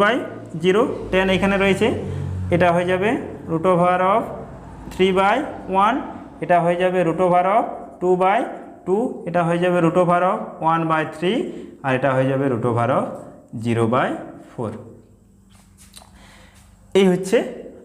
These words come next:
আমাদের ট্রিক্সের সাহায্যে মানগুলো এরকম দেখতে হয়। ঠিক আছে, এই মানগুলোকে যখন সিমপ্লিফিকেশন করা হয়, অর্থাৎ গুণ, বিয়োগ, যোগ, ভাগ করে বা কাটাকাটি করে যখন করা হয়, তখন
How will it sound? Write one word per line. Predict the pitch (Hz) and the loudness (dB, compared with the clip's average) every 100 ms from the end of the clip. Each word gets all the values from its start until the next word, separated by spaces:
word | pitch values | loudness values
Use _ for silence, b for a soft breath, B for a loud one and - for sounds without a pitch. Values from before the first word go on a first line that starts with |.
| 143 | -2
আমাদের | 143 151 143 | 0 0 -4
ট্রিক্সের | 208 220 269 233 | -2 0 0 2
সাহায্যে | 180 156 156 226 - - 131 | 2 0 0 -6 -6 -6 -2
মানগুলো | 127 123 160 185 - - - - - - 160 | -2 0 -2 -2 -8 -14 -18 -20 -20 -4 0
এরকম | 139 131 113 107 | 0 0 -2 -4
দেখতে | - 110 | -6 -8
হয়। | 98 - B B B | -8 -10 B B B
ঠিক | 220 233 | 0 2
আছে, | - - - - | 0 -4 -8 2
এই | 180 220 | 4 6
মানগুলোকে | 220 226 240 247 240 | 4 2 2 2 2
যখন | 196 196 - | 2 0 0
সিমপ্লিফিকেশন | 185 247 233 240 240 240 190 | -2 -2 -2 -2 0 0 2
করা | 180 170 | 2 2
হয়, | 175 170 | 0 0
অর্থাৎ | 175 170 - - - 143 | 0 0 -4 -12 -6 0
গুণ, | 151 175 160 | 2 2 4
বিয়োগ, | 165 165 165 | 4 4 2
যোগ, | 165 170 | 2 2
ভাগ | 170 170 | 0 0
করে | 165 - B B B | 0 -2 B B B
বা | 151 147 | -2 0
কাটাকাটি | 156 160 160 160 | 2 2 0 -2
করে | 165 156 | -2 0
যখন | 156 147 | -2 0
করা | 175 190 151 | 2 2 2
হয়, | 190 359 B B - 185 | -2 -2 B B -2 0
তখন | 190 269 | 0 0